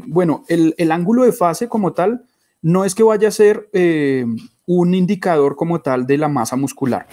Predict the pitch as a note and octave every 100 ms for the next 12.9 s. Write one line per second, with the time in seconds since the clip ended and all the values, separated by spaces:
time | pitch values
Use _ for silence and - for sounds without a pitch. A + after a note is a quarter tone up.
0 | - - C#3 D#3 D#3 A2 _ E3+ F#3+ G3+
1 | E3+ E3+ F3 F3+ - E3 C#3+ E3 - F#3
2 | E3+ F#3+ F3+ D#3 B2+ D3 C3 B2+ - B2
3 | F#3+ - - _ _ _ _ _ - B2+
4 | B2+ D3+ B2+ C#3+ C#3+ C#3 - C#3+ C#3 A#2
5 | B2+ B2+ C#3+ C#3 D3 D3 C#3 G#3 - _
6 | _ _ _ D#3+ D#3 D3 C#3+ D3 F3 E3
7 | E3 F#3 G3 G3+ F#3 F3 D#3 C#3 E3 E3
8 | F#3+ F#3 E3 D3 D#3 E3 - D3 C#3 F3+
9 | D3 D3+ D3 D3+ C#3+ D#3 C3+ C#3 C3+ C3+
10 | B2+ C3 C3 B2 - A#2+ A2 - _ _
11 | - B2 B2 A#2+ C3+ C3 B2+ - C#3+ D3+
12 | D#3 D#3+ - F3 D#3+ - E3+ D3+ -